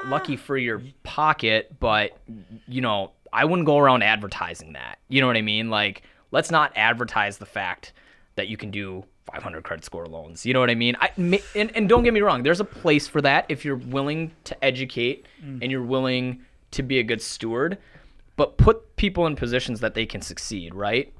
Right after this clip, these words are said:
Speaker 2: Right.
Speaker 1: And, um, you know, so from my perspective, I've always pitched,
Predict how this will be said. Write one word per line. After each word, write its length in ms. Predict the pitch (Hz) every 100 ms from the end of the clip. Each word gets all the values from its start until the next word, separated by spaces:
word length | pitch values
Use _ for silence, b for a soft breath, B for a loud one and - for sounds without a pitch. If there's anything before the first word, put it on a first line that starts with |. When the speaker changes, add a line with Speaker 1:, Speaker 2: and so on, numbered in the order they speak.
| -
Speaker 2:
Right. 80 | 123
Speaker 1:
And, 440 | 120 117 113 107 104 -
um, 540 | 104 101 95 90 90 - _ _ _ _ _ - -
you 100 | 123
know, 100 | 117
so 200 | - 123
from 200 | - 113
my 180 | 131 180
perspective, 720 | 135 - 117 107 117 107 104 -
I've 220 | 117 143
always 240 | 139 120
pitched, 460 | - 113 110 -